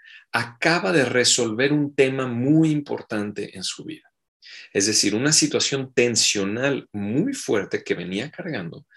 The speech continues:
y que toda esa carga emocional, fisiológica, que está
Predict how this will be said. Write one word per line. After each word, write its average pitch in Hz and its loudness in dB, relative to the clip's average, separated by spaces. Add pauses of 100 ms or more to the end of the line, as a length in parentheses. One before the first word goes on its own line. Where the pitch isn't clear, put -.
(540)
y 110 -4
que 110 2
toda 202 -2
esa - 0
carga 151 0
emocional, 135 0
fisiológica, 147 -2 (360)
que 101 2
está - 0